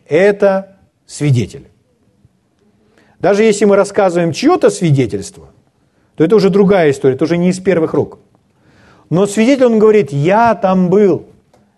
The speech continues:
я там был, я там стоял, я видел это своими глазами". Аминь.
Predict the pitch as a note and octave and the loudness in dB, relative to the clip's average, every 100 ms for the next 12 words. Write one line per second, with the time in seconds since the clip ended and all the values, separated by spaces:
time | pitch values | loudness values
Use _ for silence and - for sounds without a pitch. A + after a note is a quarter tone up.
0 | _ _ _ _ _ C3 A3 B3 A3 F#3+ | _ _ _ _ _ -2 0 0 0 2
1 | F#3+ A3+ D3 D#3+ B3+ A#3+ A3+ G3+ - G#3+ | 4 4 2 0 0 2 0 -2 0 2
2 | G#3 C#3+ G2 A2 F#3 G#3+ A#3+ A#3 G#3+ G3+ | 2 0 -2 -2 2 2 2 2 2 0
3 | G3+ G3 G3 F#3+ F#3 C#3+ F2+ D#2 _ _ | 0 0 0 -2 -2 -4 -8 -14 _ _
4 | _ _ _ _ _ _ _ _ _ _ | _ _ _ _ _ _ _ _ _ _
5 | G#2+ C#3 F#3+ | -4 -2 -2